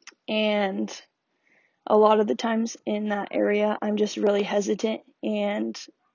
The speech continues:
sit down rather than immediately being obedient to where I'm being called. If I am comfortable with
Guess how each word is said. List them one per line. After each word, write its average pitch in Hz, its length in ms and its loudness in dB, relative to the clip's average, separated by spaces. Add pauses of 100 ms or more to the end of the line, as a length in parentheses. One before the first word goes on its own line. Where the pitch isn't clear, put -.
(340)
sit - 340 -4
down 202 440 -4
rather 214 280 0
than 208 260 -2
immediately 208 720 -2
being 202 340 -4
obedient 208 580 -4
to 226 80 -4
where 226 140 -2
I'm 220 140 -2
being 220 220 -4
called. 220 380 -2 (680)
If 214 240 0
I 214 680 4 (300)
am 214 160 0
comfortable 240 560 0
with 277 260 0